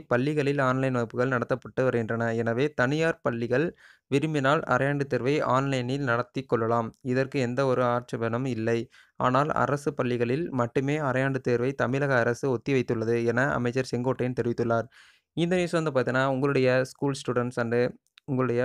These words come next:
பேரண்ட்ஸ்க்கு வந்து பார்த்தீங்கன்னா ஷேர் பண்ணி விடுங்க. இந்த வீடியோ பிடிச்சிருந்தா லைக் பண்ணிக்கோங்க. நீங்க பண்ற ஒவ்வொரு லைக்குமே எங்களுக்கு நெக்ஸ்ட் வீடியோ பண்றதுக்கு ஒரு மோட்டிவேட்டா இருக்கும். ஸ்கூல் and காலேஜ் சம்பந்தமான அப்டேட்ஸ்களுக்கு நம்மளுடைய சேனலோட இணைந்திருங்கள்.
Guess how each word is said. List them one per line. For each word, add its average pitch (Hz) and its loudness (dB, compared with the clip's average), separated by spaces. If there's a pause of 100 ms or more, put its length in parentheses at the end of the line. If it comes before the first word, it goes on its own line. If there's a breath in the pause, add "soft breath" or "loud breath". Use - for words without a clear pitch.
பேரண்ட்ஸ்க்கு 127 0
வந்து 117 -2
பார்த்தீங்கன்னா 117 -4
ஷேர் 117 -2
பண்ணி 117 -2
விடுங்க. 113 -2 (140)
இந்த 160 -4
வீடியோ 151 2
பிடிச்சிருந்தா 127 -4
லைக் 120 -2
பண்ணிக்கோங்க. 127 -2
நீங்க 143 -2
பண்ற 131 -2
ஒவ்வொரு 120 0
லைக்குமே 123 -2
எங்களுக்கு 120 -2
நெக்ஸ்ட் 117 -6
வீடியோ 123 -4
பண்றதுக்கு 117 -4
ஒரு 120 -4
மோட்டிவேட்டா 120 -2
இருக்கும். 117 -4 (500 loud breath)
ஸ்கூல் 175 0
and 151 -2
காலேஜ் 135 2
சம்பந்தமான 127 0 (340)
அப்டேட்ஸ்களுக்கு 131 -2
நம்மளுடைய 127 -6
சேனலோட 113 -10
இணைந்திருங்கள். 113 -8